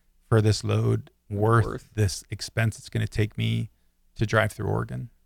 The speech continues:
Speaker 2: And I, yeah, <laughs> I would be very curious to look at Oregon's numbers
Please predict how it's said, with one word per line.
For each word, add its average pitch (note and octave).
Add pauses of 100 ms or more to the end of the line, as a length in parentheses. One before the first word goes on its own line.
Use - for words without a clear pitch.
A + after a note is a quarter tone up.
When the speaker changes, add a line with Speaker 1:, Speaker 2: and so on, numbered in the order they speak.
(380)
Speaker 2:
And C#3+
I, C3 (140)
yeah, A#2+ (1040)
<laughs> -
I F3
would F#3
be C3 (480)
very C#3+
curious A#2+
to B2+
look A#2+
at - (240)
Oregon's C3 (140)
numbers B2